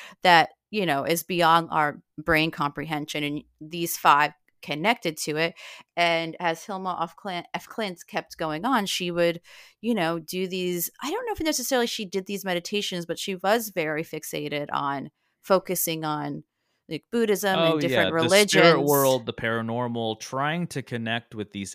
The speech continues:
Speaker 2: entities that were beyond her.
Speaker 1: Speak through her. They're really into automatic, you know, people like doing automatic writing. These group of women got really obsessed with the automatic drawing.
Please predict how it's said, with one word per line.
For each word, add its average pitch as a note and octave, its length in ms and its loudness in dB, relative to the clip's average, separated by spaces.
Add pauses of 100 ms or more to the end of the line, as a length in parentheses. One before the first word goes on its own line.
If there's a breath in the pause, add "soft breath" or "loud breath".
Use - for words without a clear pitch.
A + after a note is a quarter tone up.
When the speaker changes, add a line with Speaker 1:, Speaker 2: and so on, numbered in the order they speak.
(140)
Speaker 2:
entities F2+ 840 -6
that E2 160 -6
were F#2 200 -6 (120)
beyond G#2 500 -2
her. C#2+ 340 -10 (120)
Speaker 1:
Speak - 380 -8
through A3 240 -2
her. G#3+ 120 0
They're F3+ 200 2
really G3 340 0
into E3+ 160 0
automatic, D3 800 -2
you F3+ 80 -2
know, F3 80 0
people E3+ 220 -4
like D#3+ 160 2
doing D3 220 -6
automatic D3 480 -2
writing. G#3 640 -4 (340 loud breath)
These G3 380 -2
group F#3+ 240 -4
of D#3+ 160 -4
women E3+ 260 -2
got D#3 340 -6
really A3 340 -2
obsessed D#3+ 600 -2
with C#3 160 -6
the - 140 -4
automatic D3 540 0
drawing. C3+ 640 -4